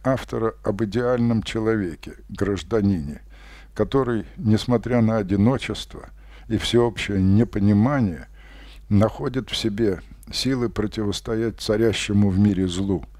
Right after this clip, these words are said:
и ни на шаг не отступает от своих принципов. В этом смысле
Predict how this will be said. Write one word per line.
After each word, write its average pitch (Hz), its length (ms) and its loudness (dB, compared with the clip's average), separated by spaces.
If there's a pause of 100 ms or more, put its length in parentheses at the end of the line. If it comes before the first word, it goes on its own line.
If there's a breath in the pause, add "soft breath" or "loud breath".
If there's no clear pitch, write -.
(440 loud breath)
и 101 100 -2
ни 113 180 8
на 139 180 4
шаг - 420 -4
не 95 80 0
отступает 101 720 -4
от 95 100 -8
своих 87 400 -8
принципов. - 600 -8 (1120 soft breath)
В 107 80 0
этом 120 240 2
смысле 135 560 -2